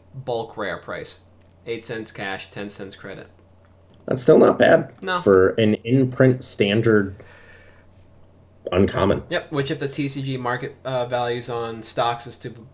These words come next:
Speaker 1: be believed, is about a quarter of the price. So.
Speaker 2: Yep.
Speaker 1: No, I, I like
Speaker 2: Great.
Speaker 1: it, and like I said, I think this is a, a good time for people to experiment with the, the common uncommon game if they haven't done it before. So,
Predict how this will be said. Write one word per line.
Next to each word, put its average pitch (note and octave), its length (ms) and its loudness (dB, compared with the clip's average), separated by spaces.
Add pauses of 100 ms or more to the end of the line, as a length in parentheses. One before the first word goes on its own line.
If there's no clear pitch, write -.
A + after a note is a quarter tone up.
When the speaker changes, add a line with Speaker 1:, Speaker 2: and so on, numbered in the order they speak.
(100)
Speaker 1:
be A#2+ 140 -12
believed, A#2 380 -8
is A#2 120 -12
about G#2+ 200 -6
a - 20 -14
quarter A2 320 -10
of G2+ 60 -12
the G2+ 60 -16
price. G2+ 280 -12
So. - 260 -18 (540)
Speaker 2:
Yep. - 320 2 (1500)
Speaker 1:
No, D#3+ 120 -10 (120)
I, D3 220 -6
I D#3+ 100 2
like D#3 180 6
Speaker 2:
Great. D3 120 -4
Speaker 1:
it, C#3 40 -2
and C3+ 60 -2
like C3+ 120 0
I B2 40 -6
said, A#2 160 -6
I A#2+ 40 -6
think C#3+ 140 -4
this C#3 100 -6
is C#3 100 -8
a, B2 100 -2
a A#2+ 160 -4
good B2+ 240 -2
time A#2 200 -4
for A2+ 80 -14
people A#2 260 -10
to A#2+ 80 -8
experiment A2 580 -8
with A2 160 -10
the, A2 160 -10
the A2+ 120 -10
common A2 340 -8
uncommon G#2+ 420 -10
game G#2 120 -8
if G2+ 140 -10
they G#2 100 -8
haven't G2+ 260 -10
done G2 120 -18
it F#2+ 80 -18
before. F2+ 340 -14
So, G#2 220 -12